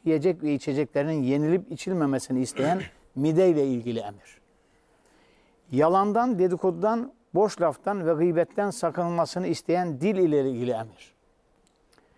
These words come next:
Görülmemesi ve duyulmaması gereken şeylerin görülüp duyulmasını isteyen kulak ve göz ile ilgili emir.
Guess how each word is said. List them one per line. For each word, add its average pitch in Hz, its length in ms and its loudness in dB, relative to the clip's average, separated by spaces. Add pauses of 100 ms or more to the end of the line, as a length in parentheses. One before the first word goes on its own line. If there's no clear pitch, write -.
(300)
Görülmemesi 175 840 2
ve 147 140 2
duyulmaması 165 560 0
gereken 160 420 2
şeylerin 147 520 -2
görülüp 156 460 0
duyulmasını 151 500 0
isteyen 160 600 0 (260)
kulak 180 420 0
ve 160 80 2
göz 156 260 0
ile 147 160 2
ilgili 127 320 -2
emir. - 420 -12